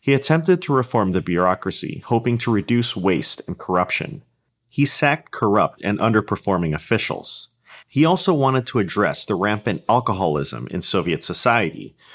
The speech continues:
so he worked to reduce the amount of alcohol produced in the country. Some of these programs were more successful than others.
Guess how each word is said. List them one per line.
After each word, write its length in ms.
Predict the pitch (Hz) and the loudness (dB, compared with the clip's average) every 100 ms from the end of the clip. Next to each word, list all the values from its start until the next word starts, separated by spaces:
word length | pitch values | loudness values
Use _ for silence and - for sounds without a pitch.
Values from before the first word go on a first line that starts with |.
| - - | -12 -2
so 160 | 127 | 2
he 100 | 117 | 2
worked 340 | 113 151 170 - | 4 2 2 -2
to 80 | 143 | 0
reduce 500 | 127 95 95 85 - | 0 0 0 0 0
the 100 | 98 | -2
amount 280 | 98 98 | 0 0
of 100 | 87 - | -2 0
alcohol 480 | 101 131 98 85 80 | 0 0 -2 -2 -4
produced 480 | - 82 82 78 - | -4 -4 -2 -2 -4
in 100 | 67 | -6
the 60 | |
country. 640 | 67 127 139 - 52 71 _ _ _ _ _ _ - | -4 -2 -2 -4 -12 -14 _ _ _ _ _ _ -4
Some 220 | - 185 | 4 6
of 160 | 208 | 6
these 180 | 131 113 | 4 0
programs 500 | - 107 90 87 87 | 2 0 2 0 0
were 140 | 92 85 | -2 0
more 220 | 78 69 | -2 -4
successful 600 | - 87 127 127 - 80 | -4 0 0 0 -2 -4
than 200 | 82 101 | -2 0
others. 540 | 135 78 - - - | 0 -2 -6 -8 -8